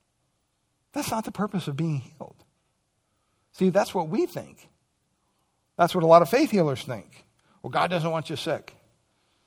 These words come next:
Um, Paul himself was sick, and yet God never healed him. <laughs>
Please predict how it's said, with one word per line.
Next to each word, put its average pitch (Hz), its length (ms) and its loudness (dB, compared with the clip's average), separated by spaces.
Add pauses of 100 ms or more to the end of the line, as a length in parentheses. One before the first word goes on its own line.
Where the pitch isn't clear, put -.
(1200)
Um, 131 200 -10
Paul 190 280 10
himself 254 480 6
was 175 160 2
sick, - 460 -8 (640)
and 160 140 -2
yet 160 200 4
God 175 280 8
never 185 240 6
healed 196 260 4
him. 240 380 0 (360)
<laughs> 160 60 -4